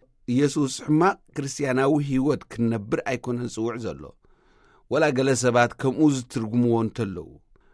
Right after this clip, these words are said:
ከምኡ ንሓስብ እንተኾይንና ጌጋ እዩ። ንኢየሱስ ምኽታል ማለት ከምቲ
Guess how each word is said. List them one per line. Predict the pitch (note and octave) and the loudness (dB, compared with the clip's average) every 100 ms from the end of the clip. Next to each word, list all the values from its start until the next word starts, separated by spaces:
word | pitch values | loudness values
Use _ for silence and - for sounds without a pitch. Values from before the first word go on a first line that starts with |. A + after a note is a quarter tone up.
| _ - | _ -2
ከምኡ | D3+ E3+ | 4 4
ንሓስብ | C#3+ C#3+ C#3 B2 | 4 0 -2 -4
እንተኾይንና | B2+ B2 B2 B2+ | -4 -4 -2 -2
ጌጋ | A#2+ A#2+ B2+ | -4 -4 -6
እዩ። | G2+ D2+ - _ _ _ _ _ - | -6 -12 -18 _ _ _ _ _ -4
ንኢየሱስ | A#2 C3+ C#3+ E3 D#3+ | 2 4 4 4 4
ምኽታል | D3 D3 E3 D3 | 2 0 0 2
ማለት | C#3 C3+ C3+ - | 2 0 -4 -2
ከምቲ | C#3+ C3 | 0 0